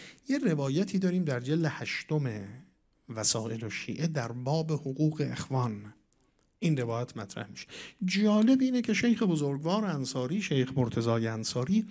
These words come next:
در کتاب مکاسب هم این روایت رو به لحاظ بهانهٔ بحث فقهی در بحث غیبت اینو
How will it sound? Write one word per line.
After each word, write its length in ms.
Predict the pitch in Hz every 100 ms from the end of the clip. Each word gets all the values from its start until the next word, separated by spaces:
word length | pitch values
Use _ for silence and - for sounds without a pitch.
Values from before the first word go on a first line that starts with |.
| - - - -
در 220 | 120 -
کتاب 760 | - - 123 - 123 123 123
مکاسب 840 | 123 123 120 - 147 135 - 240
هم 220 | 208 202 190
این 180 | 214 185
روایت 380 | 156 156 196
رو 100 | 190
به 100 | 190
لحاظ 300 | 151 143 185
بهانهٔ 520 | 180 151 143 143 202 185
بحث 300 | 180 165 139
فقهی 640 | 139 135 180 277 302 - - - _ -
در 140 | 139
بحث 240 | 131 123 151
غیبت 440 | 160 175 220 220
اینو 280 | 214 208 196